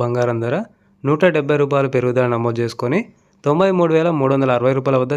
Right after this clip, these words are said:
సేల్ అవ్వడం జరుగుతుంది. మరియు ఎనిమిది గ్రాముల ధర డెబ్బై నాలుగు వేల ఆరు వందల ఎనభై ఎనిమిది రూపాయల వద్ద సేల్ అవుతుంది. ఫ్రెండ్స్, ఈరోజు బంగారం ధరలు స్వల్పంగా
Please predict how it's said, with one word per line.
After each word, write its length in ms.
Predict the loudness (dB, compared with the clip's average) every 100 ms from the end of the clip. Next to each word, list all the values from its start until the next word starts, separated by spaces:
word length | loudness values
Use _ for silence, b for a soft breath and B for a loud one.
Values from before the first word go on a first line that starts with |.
| -2
సేల్ 180 | -2
అవ్వడం 180 | 0 -2 -2
జరుగుతుంది. 380 | -4 -4 -2 -2 -6 b b b b -2
మరియు 220 | 2 2 2
ఎనిమిది 220 | 4 4
గ్రాముల 240 | 4 0 0
ధర 100 | 0 2
డెబ్బై 220 | 2 4 4
నాలుగు 220 | 4 2 0
వేల 140 | 2 2 0
ఆరు 100 | -2
వందల 160 | -2 -2 -2
ఎనభై 180 | -2 -2
ఎనిమిది 160 | 0 -2
రూపాయల 200 | 0 0
వద్ద 120 | 0 -2
సేల్ 180 | -2 -2
అవుతుంది. 320 | -4 -6 -12 -12 -16 _ _ _ -2
ఫ్రెండ్స్, 260 | 0 2 2
ఈరోజు 240 | 4 2 2
బంగారం 320 | 0 0 0 0
ధరలు 240 | 0 0 -2 -6 _
స్వల్పంగా 480 | -2 0 2 2 0